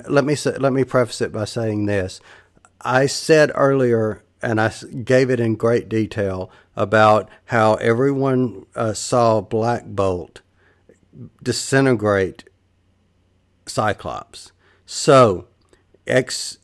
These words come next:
Death of X number four, I s-, uh, uh, with what happened in Death of X number four, or what is revealed in Death of X number four,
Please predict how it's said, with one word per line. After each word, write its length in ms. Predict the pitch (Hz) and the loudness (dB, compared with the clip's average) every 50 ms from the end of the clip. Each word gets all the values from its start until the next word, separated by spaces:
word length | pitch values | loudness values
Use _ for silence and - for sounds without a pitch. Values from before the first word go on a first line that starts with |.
| - - | -12 -4
Death 260 | 127 127 139 139 - | 0 2 2 2 2
of 100 | 156 135 | 0 0
X 280 | 143 139 135 135 - - | 2 2 2 0 -2 -2
number 280 | 135 131 123 117 127 117 | -2 0 0 0 -2 -4
four, 480 | - - 123 120 104 85 76 - - _ _ _ _ _ _ _ _ _ _ _ _ _ _ - | -2 0 0 0 0 0 -4 -8 -12 _ _ _ _ _ _ _ _ _ _ _ _ _ _ 2
I 160 | 120 117 117 | 2 2 2
s-, 280 | 113 - - - - - - | 2 -2 -10 -12 -14 -14 -6
uh, 40 | - | -2
uh, 380 | 123 123 110 101 - - 110 - - _ _ _ - | 0 0 0 0 -2 -6 -6 -6 -10 _ _ _ -6
with 320 | 135 127 123 110 - - | 0 2 2 2 2 2
what 180 | 135 131 143 - | 2 2 2 4
happened 420 | 127 151 143 131 - 143 131 123 - | 2 0 0 0 0 -2 -2 -2 -2
in 560 | - 120 117 113 113 113 113 113 113 110 - - _ _ - - - 113 | -2 -2 0 2 2 2 2 0 -2 -2 -6 -10 _ _ -20 -20 -10 0
Death 220 | 120 113 117 - | 0 0 2 2
of 120 | 131 120 127 | 0 0 2
X 280 | 123 120 - - - | 0 0 0 -4 -4
number 220 | 120 117 113 117 110 | -2 -2 0 -2 -2
four, 320 | 110 - 117 110 110 98 | -2 -2 0 0 0 0
or 120 | 82 104 107 | 0 -2 -4
what 220 | 98 123 120 113 120 | 0 0 0 0 0
is 120 | 113 104 | -2 -4
revealed 680 | 110 107 104 98 98 127 156 170 156 135 123 117 113 - - - _ - | -4 -6 -6 -4 0 0 2 4 4 4 2 0 -2 -6 -14 -20 _ -10
in 160 | - 113 110 104 | -4 -4 0 2
Death 220 | 110 104 101 - | 2 0 0 0
of 100 | 107 98 | -4 -4
X 260 | 104 104 98 - - - | -2 -2 -2 -4 -4 -6
number 260 | 107 101 95 98 95 | -4 -4 -4 -6 -8
four, 440 | - - 110 104 101 101 101 101 | -6 -4 -4 -2 -2 -2 -4 -6